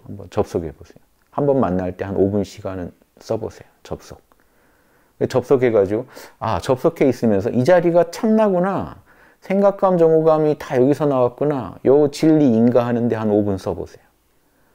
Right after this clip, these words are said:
요 외에도 홍익학당에서 제시하는 십사 조 진리 중에 쉬운 거라도, 어, 과거에 집착하면 안 되겠구나. 어, 미래를 너무 걱정해서는 안 되겠구나. 이런 진리도 인가해 보시고,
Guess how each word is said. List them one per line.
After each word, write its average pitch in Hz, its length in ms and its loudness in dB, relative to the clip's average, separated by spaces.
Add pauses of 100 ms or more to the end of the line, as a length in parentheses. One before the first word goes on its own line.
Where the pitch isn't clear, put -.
(160)
요 135 120 4
외에도 131 480 4
홍익학당에서 135 640 0
제시하는 101 400 -4
십사 175 340 0
조 131 120 0
진리 95 460 -4 (300)
중에 101 220 -4
쉬운 175 320 0
거라도, 95 400 -2 (460)
어, 78 220 -8
과거에 107 300 2
집착하면 110 540 -8
안 85 100 -6
되겠구나. 90 640 -8 (800)
어, 90 220 -20 (760)
미래를 107 840 0
너무 101 200 -2
걱정해서는 95 600 -6
안 85 100 -4
되겠구나. 87 640 -8
이런 104 280 2
진리도 98 540 -2
인가해 85 420 -6
보시고, 73 460 -16